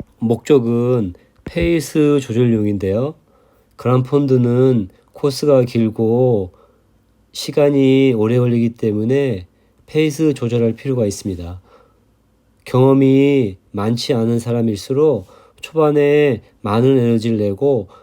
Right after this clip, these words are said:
후반부로 갈수록 체력이 떨어지는 경향이 있습니다. 이걸 막기 위해서는 적당한 파워로 일정하게 달리는 것이 더 중요합니다.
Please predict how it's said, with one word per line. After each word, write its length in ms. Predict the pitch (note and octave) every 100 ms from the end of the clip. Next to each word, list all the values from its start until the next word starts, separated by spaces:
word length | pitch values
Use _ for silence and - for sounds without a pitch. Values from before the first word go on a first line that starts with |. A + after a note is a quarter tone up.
| _
후반부로 680 | - D#3 D#3 D#3 D#3 D3 D3
갈수록 640 | A2+ G#2 - B2+ C#3 A#2 - _ _ _ -
체력이 460 | - D#3 D3+ C#3+
떨어지는 520 | C3+ D#3+ D#3+ C#3+ C3+
경향이 380 | A#2 G#2+ A2 A#2
있습니다. 600 | G2+ - G2+ F2+ F2 F#2 - _ _ -
이걸 180 | A#2 A#2+
막기 360 | A2+ C#3 -
위해서는 640 | B2 A2 A2 A2+ C3+ D3+ D3+ _ _ _
적당한 640 | - A#2 - C3 B2+ B2+ A#2+
파워로 880 | - C#3 C#3 A2 A2 B2+ C3 F#2 - _ _
일정하게 600 | - A#2 A#2 C#3+ C3+ C3 B2+
달리는 500 | G#2 G#2+ A#2 A2+ G#2
것이 520 | F#2+ - C#3 A#2+ F2+ _ -
더 160 | A2
중요합니다. 800 | G#2 - A2+ G#2 F#2 F2+ E2 F2+